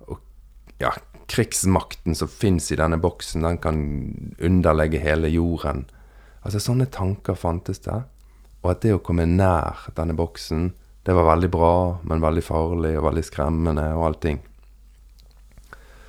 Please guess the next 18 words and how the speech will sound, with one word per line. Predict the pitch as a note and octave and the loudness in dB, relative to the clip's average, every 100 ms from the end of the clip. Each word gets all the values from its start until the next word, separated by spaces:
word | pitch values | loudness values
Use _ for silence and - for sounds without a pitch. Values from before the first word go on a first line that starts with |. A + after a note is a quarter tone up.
| - - - - - - - - | -20 -20 -20 -20 -20 -20 -12 -2
Nå | C#3 | 0
skal | C3+ | 4
jeg | G#2 | 4
bare | G#2 | 4
vise | G#2 - C3+ | 2 0 2
deg | G#2 | 2
en | F#2 F#2 | 4 2
liten | F#2 - F#2+ | -2 -4 -4
sånn | F2+ | -2
her | E2+ - - - - - - - - - | -4 -6 -10 -12 -12 -14 -18 -20 -18 -6
interessant | F2+ - E2+ - G2 E2+ D#2 | -6 -6 -10 -4 -2 0 -4
sak | - E2+ D#2 - | -2 0 0 0
som, | - D2+ - - - - | -4 -10 -16 -20 -20 -4
som | A#2 A#2+ | -2 0
du | C3 | -2
finner | - C#3 F2+ F2+ | 0 2 2 4
mellom | A2+ G2+ F2 E2 | 4 4 2 2
linjene | E2 E2 F#2 G#2+ F#2+ D2+ | 0 0 2 2 2 0